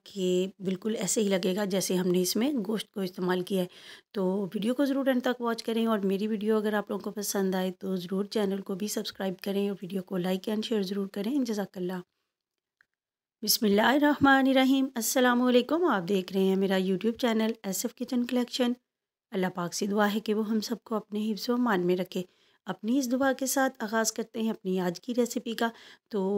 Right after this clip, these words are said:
इसको बनाने के लिए सबसे पहले हमने लिया है मूली तकरीबन आधा किलो और उसमें थोड़ा सा हमने जायफल और जावित्री डाल के इसको बॉयल कर लिया है। अब इसका पानी मूली का हम निचोड़ लेंगे अच्छे से। यहाँ पे हाथ की मदद से आप इस तरह कपड़े में डाल के इसको निचोड़ लें।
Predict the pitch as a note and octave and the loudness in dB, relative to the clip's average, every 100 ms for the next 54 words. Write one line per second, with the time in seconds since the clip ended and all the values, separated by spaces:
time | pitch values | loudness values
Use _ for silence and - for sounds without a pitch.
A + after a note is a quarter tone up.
0 | G3+ G#3+ - G#3+ - D4 C#4 B3+ A3 G#3 | 0 -2 -6 -8 -4 -2 0 0 0 -2
1 | G#3+ A3+ A#3 - A#3 G3+ G3+ F#3+ F#3 F#3 | -2 0 -2 -4 -4 -2 -2 0 0 0
2 | F3+ F#3+ F3+ F#3 A3+ B3 B3 - - - | 0 0 2 2 2 2 -2 -8 -20 -14
3 | G#3+ G3+ F3+ G3 G#3+ G3 A#3+ B3+ A#3+ B3+ | -6 -2 0 0 0 2 2 0 0 0
4 | A#3 F#3+ F#3+ - F#3 F#3 F#3+ G3 G3 G3 | 0 0 -2 -2 -2 -2 -4 -2 -2 0
5 | F#3 F3 G3 F#3+ D4 B3 F#3 F3+ F#3 F#3+ | 0 0 -2 -2 0 0 0 -2 -4 -6
6 | F3+ F#3+ F3+ G3+ - G3 F3 A#3 B3+ C4+ | -4 -2 -2 -2 -4 -4 -2 0 2 2
7 | B3 C4 B3+ - - - A#3+ A3 G#3 G#3 | 4 2 0 -6 -20 -6 -2 0 -2 -4
8 | F#3+ F#3+ F#3 F#3 F#3 G3 G#3+ G3+ G#3 G#3+ | -4 -2 0 0 -2 -4 -6 -2 -2 0
9 | A#3+ B3 B3 B3 B3 B3 B3+ A#3+ C4 A#3+ | 0 2 2 2 2 2 0 0 0 0
10 | B3 B3+ E4 _ _ _ _ _ _ _ | 0 -2 -8 _ _ _ _ _ _ _
11 | _ _ _ _ _ _ _ - G3+ F#3+ | _ _ _ _ _ _ _ -6 -4 -2
12 | A3+ A#3 A3+ A#3+ A3+ A3+ - A3 G#3 G3 | 0 2 2 2 0 0 -2 0 -2 -2
13 | G#3+ G#3+ G3+ G3+ G3 A3 - G#3+ G#3 G#3 | -2 0 2 0 0 -2 -2 -2 -2 0
14 | A3 A#3+ | 2 2